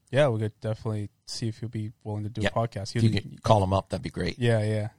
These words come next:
Speaker 2: Yeah, Moo, Moo's got the in now with the
Speaker 1: Mm.
Speaker 2: long drive boys.
Speaker 1: <laughs> Yeah.
Speaker 2: He's got the respect, you know?
Speaker 1: Mm-hmm.
Speaker 2: He's, uh, he's made the top twenty-four in the Utah.
Speaker 1: Yeah.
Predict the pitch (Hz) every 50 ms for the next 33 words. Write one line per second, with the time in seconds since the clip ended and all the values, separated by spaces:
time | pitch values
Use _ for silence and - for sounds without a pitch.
0 | _ _ - 101 95 92 135 185 262 269 254 - 117 147 247 349 294 - 131 98
1 | - - 90 87 101 135 190 160 104 92 98 107 107 101 95 135 127 92 98 110
2 | 123 120 117 - 104 120 143 180 180 123 110 98 90 95 104 - - - 123 120
3 | 110 104 98 110 - 151 196 190 - 190 165 165 - 156 147 135 127 113 - -
4 | - 165 196 240 226 - - - - - - - 110 110 113 117 120 123 208 254
5 | 254 - - - _ - 110 107 104 117 - 113 117 110 - - - 123 110 107
6 | 104 101 104 110 113 104 110 120 127 127 110 110 - - 110 127 123 - - -
7 | 123 123 120 - - - 123 127 147 170 175 139 113 104 98 110 123 127 - -
8 | 135 127 135 151 170 196 208 - _ _ _ _ - 123 110 113 117